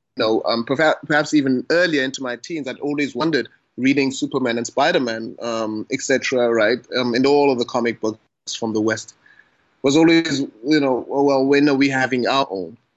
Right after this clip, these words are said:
comic books or our own superhero comic books in this context?" And the,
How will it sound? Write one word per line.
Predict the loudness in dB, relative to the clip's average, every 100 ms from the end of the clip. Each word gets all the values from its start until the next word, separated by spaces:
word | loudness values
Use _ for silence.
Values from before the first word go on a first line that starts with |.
| _
comic | -4 -2 -4
books | -8 -12 -14 -14 -12
or | -8 -4 0
our | 2 0 0
own | -4 -4
superhero | -14 -6 -2 -2 -2 -4
comic | -4 -4 -4
books | -6 -6
in | -4
this | -4 -2
context?" | -2 -2 -4 -6 -6 -10 -18 _ -20 -18 -4
And | 0 2 0 -2
the, | -10